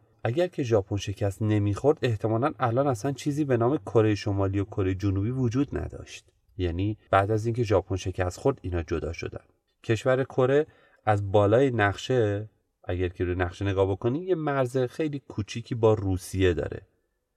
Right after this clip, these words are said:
روسیه که خب اون موقع اسم شوروی بود، اینا تا جنگ تموم شد شوروی نیروهاش از بالا از همون مرز ریخت توی کره و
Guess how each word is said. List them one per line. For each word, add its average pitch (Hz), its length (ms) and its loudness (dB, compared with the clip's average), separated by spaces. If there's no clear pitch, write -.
روسیه 104 440 -2
که 120 300 0
خب - 200 -2
اون 110 140 0
موقع 104 240 2
اسم 98 260 2
شوروی 92 640 0
بود، 117 440 -4
اینا 104 220 0
تا 156 200 2
جنگ 107 360 4
تموم 104 360 -2
شد 139 380 -2
شوروی 101 480 0
نیروهاش 117 480 2
از 98 220 -2
بالا 98 320 6
از 107 140 -2
همون 131 360 -2
مرز 135 380 -2
ریخت 135 280 -4
توی 107 180 2
کره 80 360 -4
و 90 280 0